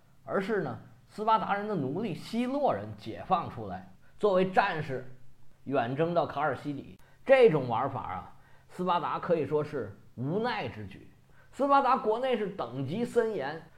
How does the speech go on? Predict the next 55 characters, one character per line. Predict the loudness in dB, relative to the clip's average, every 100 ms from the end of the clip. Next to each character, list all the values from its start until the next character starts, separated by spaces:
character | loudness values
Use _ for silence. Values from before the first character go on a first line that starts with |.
| -14 -2
如 | 2 6
果 | 6
不 | 6 2
是 | -2
出 | -2 -2
于 | 0
万 | 0 4 4 4 2
般 | 2 2
无 | -6
奈， | -8 -10 -10
他 | -10
绝 | -6 -4 -4
不 | -2 -4
可 | -6
能 | -6 -6
让 | -8
希 | -8 -6
洛 | -4 -4
人 | -6 -10
看 | -8 -6
到 | -8
希 | -12 -10 -4
望 | -4 -4 -12
的。 | -18 -16 2
而 | 4 6
雅 | 4 4
典 | 2 0
跟 | -2
斯 | -2 -2
巴 | 0 0
达 | 0 -2
两 | -2 -6 -8
国 | -10 -8 -8
呀， | -10 -2
都 | 4 4 4
有 | 2 2
这 | -2
种 | -2 -6 -2
大 | -2 0
规 | -2 -2 -2
模 | -4
杀 | -6 -6 -4 -2
戮 | -2 -2
的 | -6
行 | -12 -14
为， | -14 -16 -18 -20 -4
这 | -2
种 | -2 -2 -2 0
种 | 2 2
迹 | -2 -4 -2
象 | -4 -4
就 | -8
表 | -10 -12
示 | -14 -12
啊， | -14